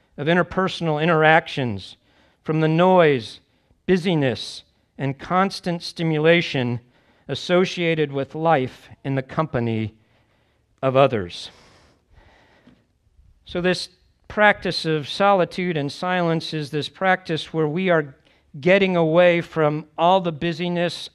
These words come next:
and the, the rush that is modern life. And modern life, I think, is fairly toxic to our souls.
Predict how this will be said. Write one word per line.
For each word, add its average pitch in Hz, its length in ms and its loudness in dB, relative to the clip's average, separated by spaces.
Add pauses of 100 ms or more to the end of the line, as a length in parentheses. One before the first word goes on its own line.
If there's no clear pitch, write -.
and 147 260 -2
the, 139 180 2 (640)
the 151 120 -2
rush 160 600 2
that 147 180 -2
is 165 300 2
modern 151 480 -4
life. 143 500 -8 (960)
And 147 160 -4
modern 196 460 6
life, 190 520 2
I 175 120 0
think, 175 380 -2
is 147 220 -8
fairly 190 520 -2
toxic 156 760 -10
to 143 320 -6
our 127 240 -2
souls. - 720 -10